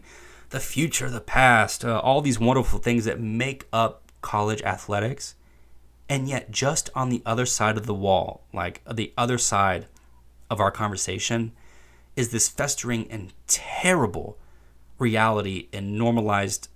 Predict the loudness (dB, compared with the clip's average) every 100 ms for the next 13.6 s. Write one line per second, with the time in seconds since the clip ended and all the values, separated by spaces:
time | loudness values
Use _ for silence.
0 | -8 -6 -4 -6 -8 -14 -20 -20 -20 -20
1 | -12 -8 -6 -4 -4 -4 -4 -8 -16 -20
2 | -20 -20 -20 -20 -20 -10 -10 -4 -4 -2
3 | -6 -8 -10 -12 -18 -20 -20 -20 -20 -18
4 | -6 -4 -4 -4 -4 -4 -2 0 0 0
5 | -2 -4 -6 -8 -10 -4 -2 -2 -4 -10
6 | -8 -8 -8 -10 -14 -12 -8 -8 -8 -10
7 | -12 -14 -14 -16 -20 -20 -20 -20 -20 -20
8 | -16 -6 -2 2 2 0 -4 -2 0 2
9 | 2 0 -4 -8 -12 -20 -20 -20 -20 -20
10 | -20 -18 -12 -10 -2 0 0 -2 -2 0
11 | 0 -2 -8 _ -20 -20 -20 -20 -20 -20
12 | -20 -20 -20 -4 0 0 -2 0 0 0
13 | 0 2 2 2 0 -4